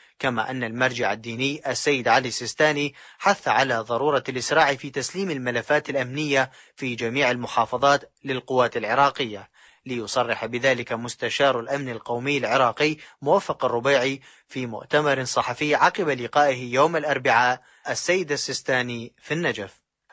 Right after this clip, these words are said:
صحيفة المشرق نقلت من جهتها تأكيد رئيس الجمهورية جلال طالباني ضرورة الالتزام بمبادئ حقوق الإنسان،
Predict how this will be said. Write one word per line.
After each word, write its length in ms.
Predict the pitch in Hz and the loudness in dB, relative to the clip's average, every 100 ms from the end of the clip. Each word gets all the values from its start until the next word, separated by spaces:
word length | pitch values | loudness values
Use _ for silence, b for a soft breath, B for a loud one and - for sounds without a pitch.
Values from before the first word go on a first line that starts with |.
| b | b
صحيفة 440 | - 143 208 220 160 | 0 2 2 0 -2
المشرق 540 | 123 127 143 143 135 131 | -2 -4 -2 -2 -2 -2
نقلت 420 | 123 117 110 - | -4 -4 -6 -6
من 140 | 139 | -8
جهتها 600 | 127 120 147 135 131 127 | -6 -2 -2 -2 2 2
تأكيد 540 | 123 131 117 113 175 147 | 2 0 0 -2 2 4
رئيس 320 | 143 196 175 | 4 2 -4
الجمهورية 560 | 131 123 117 120 143 | -8 -10 -4 0 0
جلال 400 | 120 117 123 135 | 0 2 2 2
طالباني 640 | 127 113 110 127 135 131 135 | 2 0 2 2 2 0 -6
ضرورة 520 | 139 131 135 180 180 160 | -4 0 2 4 2 2
الالتزام 680 | 156 143 - 143 180 185 131 | 0 -2 -4 0 0 0 -4
بمبادئ 640 | 127 123 113 143 139 131 | -4 -2 2 2 2 -2
حقوق 400 | - 123 127 120 | -4 -6 -4 -4
الإنسان، 500 | 110 117 - 123 | -6 -4 0 0